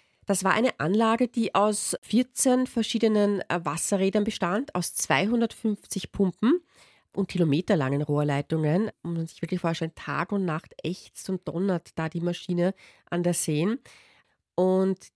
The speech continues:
diese Machine de Marly war eines der spektakulärsten, aber auch wirklich absurdesten Technikprojekte des siebzehnten Jahrhunderts. Das war eine gigantische Wassermaschine, die nur dafür da war, dass die Springbrunnen von Schloss Versailles funktionieren konnten.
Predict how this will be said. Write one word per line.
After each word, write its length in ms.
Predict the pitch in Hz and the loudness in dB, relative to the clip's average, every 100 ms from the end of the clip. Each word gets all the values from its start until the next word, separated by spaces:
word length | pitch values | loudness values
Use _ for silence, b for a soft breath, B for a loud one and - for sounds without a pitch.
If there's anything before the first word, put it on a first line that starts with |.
| _ - | _ 0
diese 440 | 220 - 220 202 | 0 4 4 4
Machine 380 | 190 190 - 202 | 2 0 0 2
de 100 | 190 | 2
Marly 500 | 175 175 170 185 202 | 0 -2 -2 0 0
war 200 | 196 - | -4 -2
eines 480 | 165 170 185 190 - | -2 0 0 0 -2
der 120 | 185 | -4
spektakulärsten, 920 | - 180 185 - 185 156 175 - 196 | -4 -8 -8 -4 -2 -2 -4 -4 -4
aber 240 | 185 - | -2 -4
auch 140 | 180 - | -6 -4
wirklich 340 | 185 180 185 - | -4 -4 -6 -6
absurdesten 760 | 170 - - 214 247 185 175 | -4 -4 -2 0 0 -2 -4
Technikprojekte 920 | 160 160 175 - - 160 156 143 - | -4 -4 -4 -6 -6 -4 -2 -2 -6
des 160 | - 156 | -8 -6
siebzehnten 400 | 170 - - 165 | -8 -8 -4 -2
Jahrhunderts. 460 | 160 156 156 185 - | 0 0 0 -2 -4
Das 160 | 175 | -4
war 60 | 170 | -4
eine 80 | 175 | -4
gigantische 640 | 196 - 131 185 208 190 | -4 -4 -4 -2 -2 -4
Wassermaschine, 720 | 139 - - 190 180 190 208 - b b b b - | -4 -6 -2 -2 0 0 -2 -2 b b b b -4
die 100 | 185 | 0
nur 260 | 180 226 | 2 2
dafür 240 | 302 - 240 | 0 0 -2
da 300 | 165 143 160 | -2 -2 -2
war, 120 | 208 | -2
dass 180 | 196 180 | -2 -8
die 100 | 175 | -10
Springbrunnen 880 | - - 175 220 349 - 160 180 196 | -12 -8 -2 -2 -2 -4 -2 -2 -2
von 180 | 190 | -6
Schloss 240 | 185 175 - | -4 -6 -4
Versailles 380 | 175 - 160 165 | -6 -2 -4 -4
funktionieren 560 | 175 - 170 160 160 | -6 -6 -6 -4 -4
konnten. 460 | 160 165 151 220 | -4 -6 -4 -4